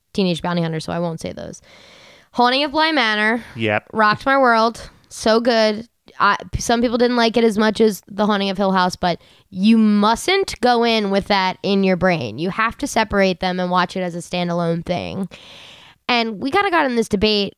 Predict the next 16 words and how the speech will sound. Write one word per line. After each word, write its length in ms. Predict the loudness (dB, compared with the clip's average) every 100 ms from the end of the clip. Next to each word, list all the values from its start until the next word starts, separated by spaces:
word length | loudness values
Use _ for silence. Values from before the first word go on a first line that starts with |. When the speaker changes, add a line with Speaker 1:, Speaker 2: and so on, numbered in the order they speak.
| -6
Speaker 1:
with 400 | 0 0 -2 -10
my 640 | -4 -2 0 -2 -2 -4 -6 -12 -4
Bingetown 500 | 2 2 2 0 0
boys 640 | 0 0 0 -2 -4 -8 -18 _ -14
where 580 | -4 0 0 0 -2 -6 _
it's 180 | 0 2
like, 240 | -2 -4 -10 -4
do 200 | 0 2
we 160 | 4 2
like 340 | 2 0 0
this 380 | 2 2 2 -4 _
because 340 | -2 2 2 4
we 120 | 2
like 320 | 2 2 2
the 80 | -2
characters 840 | -2 0 2 0 2 4 4 2